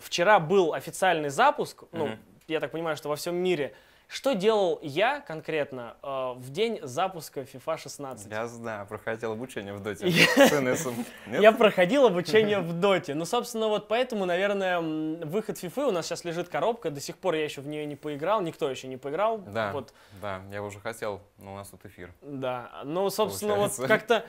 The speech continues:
Speaker 1: не знаю, у меня такое ощущение, что Дота меня захватывает больше, чем фифа. Вот это лично <laughs> м-, моя новость основная.
Speaker 2: Ну, смотри, а стримить ты будешь?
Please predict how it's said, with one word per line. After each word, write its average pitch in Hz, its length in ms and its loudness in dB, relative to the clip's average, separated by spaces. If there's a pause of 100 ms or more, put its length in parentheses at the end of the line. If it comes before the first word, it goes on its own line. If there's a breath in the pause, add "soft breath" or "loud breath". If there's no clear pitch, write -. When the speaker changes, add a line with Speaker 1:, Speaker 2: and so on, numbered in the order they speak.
(100)
Speaker 1:
не 208 60 0
знаю, 196 160 4
у - 20 4
меня 247 120 4
такое 214 180 4
ощущение, 254 300 0
что - 160 -6
Дота 185 360 0
меня 160 240 -2
захватывает 143 880 -2
больше, 139 400 -4
чем 135 220 -12
фифа. 123 320 -6
Вот 131 160 -4
это 156 260 -4 (300)
лично 156 320 -10
<laughs> 139 200 -6
м-, 202 60 -2
моя 180 340 6
новость 160 540 2
основная. 147 540 2
Speaker 2:
Ну, 135 40 -2
смотри, 156 540 -4
а - 140 -12
стримить 139 340 -8
ты 104 60 -14
будешь? 208 340 -12